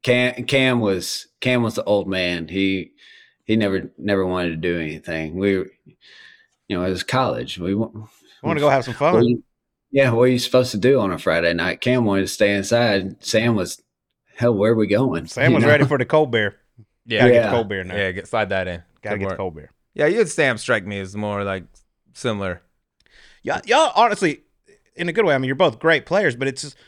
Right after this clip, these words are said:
Speaker 2: you are both, like, very old school, very
Speaker 3: Yeah.
Speaker 2: natural swings, everything, like, just doesn't look technical. It's, it's nice to see
Speaker 1: Yeah.
Speaker 2: out of the young guys.
Speaker 1: And we, we grew up twenty minutes from each other.
Speaker 2: There you go.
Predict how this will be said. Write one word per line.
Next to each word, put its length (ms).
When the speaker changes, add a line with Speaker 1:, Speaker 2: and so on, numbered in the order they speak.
Speaker 2:
you 80
are 100
both, 240
like, 140
very 300
old 200
school, 240
very 240
Speaker 3:
Yeah. 80
Speaker 2:
natural 440
swings, 440
everything, 380
like, 220
just 260
doesn't 300
look 200
technical. 460
It's, 240
it's 180
nice 220
to 100
see 200
Speaker 1:
Yeah. 100
Speaker 2:
out 80
of 40
the 80
young 200
guys. 420
Speaker 1:
And 160
we, 400
we 160
grew 260
up 140
twenty 220
minutes 240
from 180
each 140
other. 200
Speaker 2:
There 160
you 80
go. 200